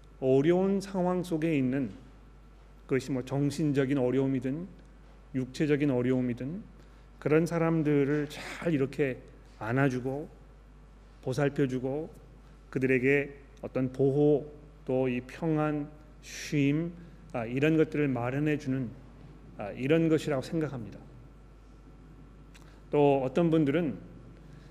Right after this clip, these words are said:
하나님의 나라가 이 땅에 임했을 때 이 세상에 있는 그 모든 사회악, 부조리, 불공평, 아, 이런 그 악,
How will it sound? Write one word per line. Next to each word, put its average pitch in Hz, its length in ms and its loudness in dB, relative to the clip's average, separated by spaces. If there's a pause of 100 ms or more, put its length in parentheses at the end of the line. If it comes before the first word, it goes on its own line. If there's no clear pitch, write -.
(180)
하나님의 196 480 6
나라가 156 320 6
이 156 100 2
땅에 151 260 2
임했을 143 580 0
때 131 480 -6 (300)
이 156 120 0
세상에 185 420 0
있는 175 240 2
그 160 80 2
모든 180 480 0
사회악, 180 840 0 (280)
부조리, 147 680 2 (520)
불공평, 165 840 2 (840)
아, 104 120 -8
이런 165 240 2
그 160 100 2 (120)
악, - 540 0